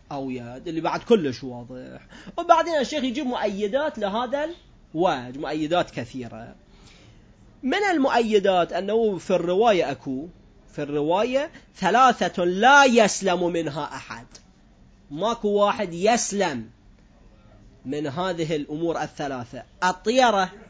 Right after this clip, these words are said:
والحسد والظن، فكل الناس مبتلون بالحسد. قيل: "فما نصنع؟"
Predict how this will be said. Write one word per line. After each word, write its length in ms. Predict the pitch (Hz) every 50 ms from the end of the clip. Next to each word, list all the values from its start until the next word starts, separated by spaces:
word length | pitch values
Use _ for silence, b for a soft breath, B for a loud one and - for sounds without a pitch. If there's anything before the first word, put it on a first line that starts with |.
| - - - - - - - -
والحسد 920 | 185 180 190 208 240 254 277 285 262 - - 202 185 - - 165 139 120 113 - - - - - - _ _ _ - - - - - - - - _ - - - -
والظن، 640 | 147 156 190 208 220 208 156 139 139 139 127 110 110 113 - _ - - - - -
فكل 460 | - 165 156 - - 320 320 330 359
الناس 300 | 359 320 294 277 233 190
مبتلون 440 | 214 196 165 - 185 165 151 147 139
بالحسد. 480 | 135 127 123 - 151 143 - 139 123 - b b b b b b b b -
قيل: 220 | 285 330 339 294
"فما 420 | - - 226 208 233 277 320 359 349
نصنع؟" 580 | 302 285 247 - - - 214 208 208 220 220